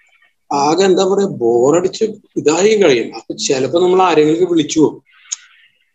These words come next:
കൂട്ടുകാരന്മാരെയൊക്കെ വിളിച്ച് സംസാരിക്കും. അപ്പൊ അവ-, അവര് ചോദിക്കും, "നീ നിനക്ക് എന്താ വേറെ പരിപാടി, നീ എന്തിനാ ഇപ്പൊ വിളിച്ചേ?" എന്ന് ചോദിക്കും. കാരണം എന്താ, ഇവരുടെ സെലക്ഷൻ കഴിഞ്ഞിട്ട് കിട്ടണ്ടേ? അപ്പൊ സെലക്ഷൻ ചെയ്ത്, സെലക്ഷൻ ചെയ്ത് അതിൽ മുഴുകി നടക്കുന്ന ആൾക്കാർ കൂടുതലും ആരാ?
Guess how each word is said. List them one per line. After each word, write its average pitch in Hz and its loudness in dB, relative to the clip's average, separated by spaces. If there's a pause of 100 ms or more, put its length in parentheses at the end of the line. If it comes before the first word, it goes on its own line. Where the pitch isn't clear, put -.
(140)
കൂട്ടുകാരന്മാരെയൊക്കെ 147 0
വിളിച്ച് 175 0
സംസാരിക്കും. 143 -4 (800)
അപ്പൊ - -2
അവ-, 160 0
അവര് 135 -2
ചോദിക്കും, 202 4
"നീ 160 2
നിനക്ക് 170 -2
എന്താ 196 -2
വേറെ 175 -2 (100)
പരിപാടി, 143 -2
നീ 160 -2
എന്തിനാ 165 -2
ഇപ്പൊ 180 -4
വിളിച്ചേ?" 151 -2 (580)
എന്ന് 160 4
ചോദിക്കും. 151 2
കാരണം 143 -2
എന്താ, 196 0
ഇവരുടെ 151 -4
സെലക്ഷൻ 214 2
കഴിഞ്ഞിട്ട് 226 4
കിട്ടണ്ടേ? 226 -4 (680)
അപ്പൊ 220 -2
സെലക്ഷൻ 170 0
ചെയ്ത്, 214 0
സെലക്ഷൻ 185 0
ചെയ്ത് 196 2
അതിൽ 175 0
മുഴുകി 165 2
നടക്കുന്ന 160 0
ആൾക്കാർ 135 -2
കൂടുതലും 135 -2
ആരാ? 120 -4